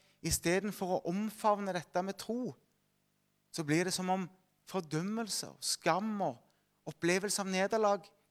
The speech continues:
knuser oss, og så går vi inn, inn i mismot. Men hold fast på de løftene som vi har fått i forhold til fysisk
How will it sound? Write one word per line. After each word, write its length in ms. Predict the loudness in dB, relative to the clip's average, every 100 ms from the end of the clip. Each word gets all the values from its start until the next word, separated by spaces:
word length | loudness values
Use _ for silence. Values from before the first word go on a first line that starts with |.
| -8
knuser 380 | -4 -2 -2 -2
oss, 180 | -2 -4
og 840 | -6 -14 _ _ _ _ _ -4
så 100 | 0
går 120 | 4 4
vi 260 | 4 4
inn, 280 | 2 0 -4 -12 _ _ _ _ _ _ _ _ _ _ _ -10 0
inn 140 | 4
i 60 | 4
mismot. 600 | 2 2 0 -2 -6 -18 -20 _ _ _ _ _ _ _ _ _
Men 100 | -2
hold 160 | 0 0
fast 480 | -2 -6 -6 -8 -6
på 100 | -4
de 140 | -2
løftene 460 | -2 -4 -10 -6 -6 -6 _ _ _
som 160 | -8 -2
vi 80 |
har 80 | -2
fått 480 | -2 -8 -10 -16 -18 _ _ _ _ _
i 100 | -6
forhold 560 | -4 -2 -2 -2 -6 -6
til 380 | -4 -2 -2 -6 -12 _ _ _ _ _ _
fysisk 840 | -10 -6 -4 -2 -2 -2 -6 -10